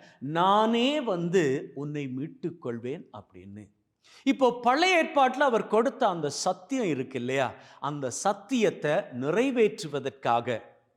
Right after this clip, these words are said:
ஆண்டவர் புதிய ஏற்பாட்டுக்குள்ள காலடி வைக்கிறாரு. அந்த புதிய ஏற்பாட்டுல அவர் நம்மை மீட்டெடுக்கிறாரு. அப்போ பழைய ஏற்பாட்டுல ஆண்டவர் தன்னுடைய பிள்ளைகளை மிஸ் பண்ணின பொழுது,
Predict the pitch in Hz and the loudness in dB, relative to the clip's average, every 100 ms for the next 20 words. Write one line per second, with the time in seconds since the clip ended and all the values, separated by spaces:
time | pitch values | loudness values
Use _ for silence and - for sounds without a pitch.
0 | _ _ 127 151 151 123 123 131 95 - | _ _ -4 -2 -2 -2 0 0 -2 -10
1 | _ - 170 170 240 247 151 - 131 98 | _ -10 -8 -4 -2 0 0 -2 -6 -8
2 | - 107 - 107 135 107 95 - _ _ | -10 -14 -12 -6 -4 -4 -8 -20 _ _
3 | - 120 120 113 107 143 95 - 98 95 | -12 -8 -6 -6 -10 -12 -14 -18 -12 -10
4 | 98 107 _ _ _ _ _ - 127 120 | -10 -14 _ _ _ _ _ -4 -4 -4
5 | 113 - 220 294 294 226 185 - 127 113 | -6 -4 0 2 2 2 0 -2 -4 -4
6 | - 165 180 - - - 135 165 208 254 | -4 -4 -6 -10 -20 -2 0 0 -2 -4
7 | - 123 120 139 143 120 123 - - 113 | -8 -8 -6 -6 -6 -8 -10 -18 -18 -12
8 | 160 135 117 92 - 101 101 104 107 - | -12 -12 -16 -16 -20 -16 -14 -14 -16 -20
9 | _ _ - - 202 302 277 254 - 208 | _ _ -14 -6 -2 4 6 4 2 2
10 | 233 320 359 254 240 - 240 233 233 254 | 4 4 4 4 2 2 2 2 0 0
11 | 175 180 226 240 226 214 170 - - 240 | 2 2 4 4 4 4 2 -4 -2 2
12 | 240 247 208 208 233 294 330 254 233 180 | 4 4 2 2 0 2 4 4 4 4
13 | 202 190 247 - - 294 277 240 196 156 | 2 0 -2 -2 0 2 2 2 0 0
14 | 135 143 233 | 0 4 4